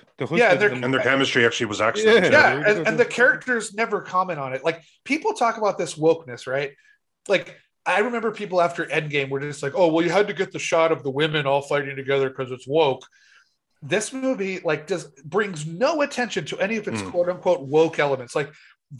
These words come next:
Speaker 2: gay couples being deaf.
Speaker 3: They exist.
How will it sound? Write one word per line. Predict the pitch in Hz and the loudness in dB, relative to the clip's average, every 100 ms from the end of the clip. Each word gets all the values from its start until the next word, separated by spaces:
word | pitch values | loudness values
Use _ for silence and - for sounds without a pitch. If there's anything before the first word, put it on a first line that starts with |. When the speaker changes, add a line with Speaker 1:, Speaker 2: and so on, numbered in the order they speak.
| - | -18
Speaker 2:
gay | 143 175 220 | -2 2 2
couples | - 226 226 240 233 233 - _ _ | 2 0 2 2 2 -2 -14 _ _
being | 117 156 196 233 214 | -12 -6 -6 -6 -2
deaf. | - 101 196 | 2 2 4
Speaker 3:
They | 143 135 | 4 4
exist. | 123 113 123 120 - - - | 4 2 2 2 0 -6 -10